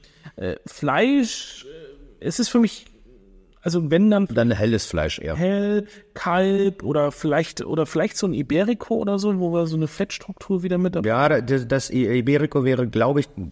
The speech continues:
Speaker 2: tatsächlich zu, schon do-, zu dominant, weil es bringt ja schon extrem viel Geschmack mit
Speaker 1: Mhm.
Speaker 2: sich.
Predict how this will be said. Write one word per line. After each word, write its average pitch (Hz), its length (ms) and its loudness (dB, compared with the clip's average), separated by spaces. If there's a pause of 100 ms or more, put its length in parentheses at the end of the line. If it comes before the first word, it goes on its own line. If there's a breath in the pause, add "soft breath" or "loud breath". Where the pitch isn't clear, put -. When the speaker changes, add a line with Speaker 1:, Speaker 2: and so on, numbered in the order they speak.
(140)
Speaker 2:
tatsächlich 127 480 -2
zu, 139 220 -2
schon 127 260 0
do-, 120 140 0
zu - 180 -2
dominant, 117 480 2
weil 95 80 0
es 98 140 -2
bringt 117 180 2
ja 104 80 2
schon 110 260 0
extrem 113 440 0
viel 107 160 -2
Geschmack 101 340 -2
mit 101 140 2
Speaker 1:
Mhm. 226 60 6
Speaker 2:
sich. 98 200 -4